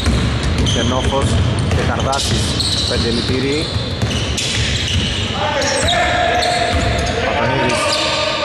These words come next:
προχωρεί τον Γκότσι, εκείνος απέναντι στον Μουσούλη, δεν θα σκοράρει.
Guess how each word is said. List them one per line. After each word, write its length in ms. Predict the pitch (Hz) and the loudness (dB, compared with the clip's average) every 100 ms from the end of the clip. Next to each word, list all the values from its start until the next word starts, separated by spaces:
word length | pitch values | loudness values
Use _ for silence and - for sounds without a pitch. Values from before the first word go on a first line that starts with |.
| - - - - - 117 | -2 -2 -2 -2 -2 0
προχωρεί 240 | 113 127 131 | 0 0 0
τον 80 | 127 | 0
Γκότσι, 320 | 131 135 117 127 120 | 0 0 0 -2 -2
εκείνος 240 | 117 - 123 | -2 -2 -2
απέναντι 280 | 113 135 127 | -2 -2 -2
στον 100 | 131 123 | -2 0
Μουσούλη, 580 | 120 - - 143 139 135 113 - - - - | -2 -2 0 0 0 -2 -4 -8 -10 -6 -4
δεν 100 | 139 | -2
θα 60 | 139 | -2
σκοράρει. 540 | 131 127 131 135 139 | -2 0 0 0 0